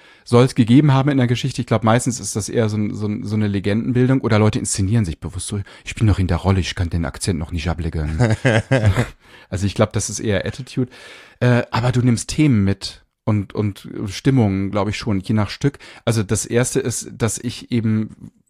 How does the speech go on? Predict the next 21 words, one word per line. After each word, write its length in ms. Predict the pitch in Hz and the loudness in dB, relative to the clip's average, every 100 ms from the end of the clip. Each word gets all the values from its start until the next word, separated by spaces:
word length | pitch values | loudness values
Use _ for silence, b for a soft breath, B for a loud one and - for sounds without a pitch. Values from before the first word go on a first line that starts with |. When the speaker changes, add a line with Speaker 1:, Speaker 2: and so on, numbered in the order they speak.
| _ | _
Speaker 1:
wenn 160 | 117 117 | -2 0
ich 100 | - | 0
das 160 | 107 | -4
Geschenk 340 | 101 - 123 131 | -2 0 0 2
habe, 140 | 117 | 0
dass 180 | 107 104 | 0 -4
ich 120 | 110 | -2
einen 80 | 113 | -2
literarischen 580 | 101 107 101 113 107 101 | 0 0 2 2 -2 -4
Stoff 240 | - 131 | -2 -2
spielen 380 | - 143 127 127 | -4 0 0 2
darf, 260 | 120 120 - | -2 -2 -4
wie 80 | |
Dracula 460 | 107 98 107 117 98 | -2 -2 0 0 2
oder 160 | 104 98 | 0 0
Jekyll 260 | 107 113 | -2 -2
und 160 | 101 92 | -4 -4
Hyde 220 | 101 - | -4 -2
oder 120 | 113 107 | -4 -2
so, 180 | 117 | 0
Speaker 2:
Mhm. 240 | 101 92 | 0 -2